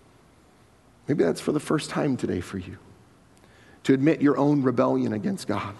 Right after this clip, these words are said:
to remit, admit your own indifference to him, and see his patience and kindness and turn to him in repentance. Others may need to step into the work,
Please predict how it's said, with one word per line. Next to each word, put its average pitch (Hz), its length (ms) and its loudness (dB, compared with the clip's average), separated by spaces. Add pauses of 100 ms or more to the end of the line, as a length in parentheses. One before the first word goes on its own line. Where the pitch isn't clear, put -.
(680)
to 151 100 4
remit, 147 480 2
admit 139 320 4
your 143 160 4
own 156 200 4
indifference 139 760 2
to - 360 2
him, 98 500 -2 (1600)
and 110 120 -6
see 160 360 0
his 107 160 -2
patience 120 540 -2
and 98 180 -8
kindness 117 560 -4 (100)
and 95 120 -6 (140)
turn 131 340 -4
to 107 100 -10
him 95 300 -10 (540)
in 113 100 -2
repentance. - 800 -8 (3250)
Others 165 300 4
may 156 120 2
need 139 180 0
to 120 80 -2
step - 280 -2
into 131 300 -2
the 117 80 -4
work, - 560 -8